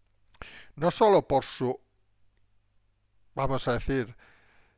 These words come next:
debilidad en las negociaciones, sino incluso por sus propios actos de gobierno que confirman que es un personaje, casi diríamos, absurdo en esta historia. Personaje absurdo que, por ejemplo, hoy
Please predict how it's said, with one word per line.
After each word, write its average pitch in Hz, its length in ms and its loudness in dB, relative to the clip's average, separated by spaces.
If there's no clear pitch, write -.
debilidad 147 880 6
en 135 100 -2
las 160 180 0
negociaciones, 165 720 -2
sino 190 140 -6
incluso 202 380 -4
por 160 180 -2
sus - 240 -6
propios 185 420 -4
actos 165 300 -2
de 165 80 -2
gobierno 117 420 0
que 180 140 -6
confirman 107 560 -6
que 214 100 -2
es - 120 -2
un 196 100 -6
personaje, 175 640 -4
casi 208 280 -6
diríamos, 180 540 -6
absurdo - 720 2
en 113 120 -14
esta 104 260 -12
historia. 92 540 -14
Personaje 185 640 -4
absurdo 170 760 -4
que, - 100 -10
por 214 120 -2
ejemplo, 196 340 0
hoy 220 220 0